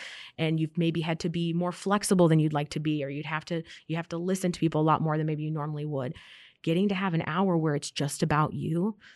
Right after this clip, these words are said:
talking about all the things that are important to you, and someone, you know, ha-, who has a professional training and background on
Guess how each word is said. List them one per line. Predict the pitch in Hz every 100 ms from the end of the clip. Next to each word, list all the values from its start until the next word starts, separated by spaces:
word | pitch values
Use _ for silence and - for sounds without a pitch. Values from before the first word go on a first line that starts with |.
| _ -
talking | 156 156 170
about | 160 -
all | 151
the | 160
things | 160 156
that |
are | 143
important | 147 170 147 160
to | -
you, | 139 160 170 220 247 _ _ _ _ _ -
and | 160 156 147 - -
someone, | - - 180 180 170 160 156 151 -
you | 165 156
know, | 147 -
ha-, | - - 156
who | 170 180
has | 156 151
a | 151 - _
professional | 180 160 139 147
training | 156 196 196 185
and | 160
background | 160 175 180 170 -
on | 151 151 147